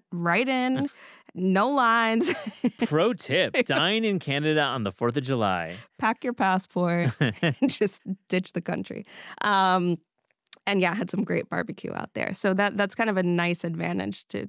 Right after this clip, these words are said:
Speaker 1: to Michigan,
Speaker 2: I love
Speaker 1: too.
Speaker 2: it. Have you made it to Miss Kim, Ji Hae Kim's place in
Speaker 1: Oh
Speaker 2: Ann
Speaker 1: my
Speaker 2: Arbor?
Speaker 1: God, yes. It's the best. She, she just, another one that, again, the food is delicious, but also just another good soul. You
Speaker 2: Yeah.
Speaker 1: know, she's doing really great things, um, in her cooking and, and for the community.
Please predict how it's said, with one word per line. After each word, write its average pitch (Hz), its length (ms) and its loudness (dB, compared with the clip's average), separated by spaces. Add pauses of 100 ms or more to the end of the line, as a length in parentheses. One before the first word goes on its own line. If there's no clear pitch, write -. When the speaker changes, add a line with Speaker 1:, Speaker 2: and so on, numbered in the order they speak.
(100)
Speaker 1:
to 196 140 -10
Michigan, - 340 -8
Speaker 2:
I 113 60 0
love 107 180 2
Speaker 1:
too. 92 60 -4
Speaker 2:
it. - 60 -8
Have 127 120 0
you 127 80 4
made 120 160 4
it 107 80 -2
to 113 60 -4
Miss 104 180 -2
Kim, 107 260 0
Ji 104 140 -2
Hae 104 120 -2
Kim's 98 280 -4
place 107 280 -2
in 104 60 0
Speaker 1:
Oh 98 40 2
Speaker 2:
Ann - 80 -2
Speaker 1:
my 98 60 -2
Speaker 2:
Arbor? 190 140 0
Speaker 1:
God, 170 260 -2
yes. - 460 -6
It's 185 220 -2
the 175 120 -4
best. 175 640 -2
She, 202 260 -2
she - 300 -2
just, 208 440 0 (260)
another 370 320 2
one 285 220 4
that, 220 200 4
again, 202 260 2
the 175 60 0
food 196 320 2
is 190 140 2
delicious, 175 680 0
but 175 240 0
also 175 280 2
just 170 200 -4
another 160 400 0
good 151 480 -2
soul. 143 600 0
You - 80 0
Speaker 2:
Yeah. 165 40 2
Speaker 1:
know, 156 180 2
she's 170 220 -2
doing 165 240 0
really 165 200 2
great 165 280 -2
things, 160 360 0 (380)
um, 175 220 0
in 180 80 4
her 180 120 4
cooking 233 360 2
and, 175 180 4
and 170 180 0
for - 140 -4
the 160 80 -2
community. 165 600 -2